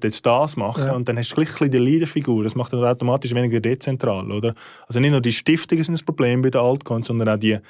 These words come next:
Speaker 1: zentralen Figuren, die du hast, die dann
Speaker 2: Wenn
Speaker 1: selber
Speaker 2: bei der
Speaker 1: belangen.
Speaker 2: zweitgrössten, äh, Währung in dem Sinn, bei Ethereum, Ether, ähm, hast du ja den Vitalik Buterin, der so ein bisschen das Kopfgesicht nach außen ist, oder? Das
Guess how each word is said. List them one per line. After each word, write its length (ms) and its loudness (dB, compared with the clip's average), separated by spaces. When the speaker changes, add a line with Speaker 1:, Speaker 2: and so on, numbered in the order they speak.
Speaker 1:
zentralen 480 2
Figuren, 480 0
die 60 0
du 100 2
hast, 240 -4
die 60 -14
dann 160 -2
Speaker 2:
Wenn 80 2
Speaker 1:
selber 220 -6
Speaker 2:
bei 20 2
der 80 0
Speaker 1:
belangen. 160 -4
Speaker 2:
zweitgrössten, 880 0
äh, 560 2
Währung 520 2
in 80 2
dem 240 4
Sinn, 360 2
bei 80 4
Ethereum, 720 4
Ether, 520 2
ähm, 160 2
hast 200 2
du 40 2
ja 40 2
den 180 2
Vitalik 400 0
Buterin, 400 2
der 80 2
so 80 2
ein 40 0
bisschen 300 -2
das 140 -10
Kopfgesicht 800 0
nach 160 2
außen 240 2
ist, 160 2
oder? 160 2
Das 260 -6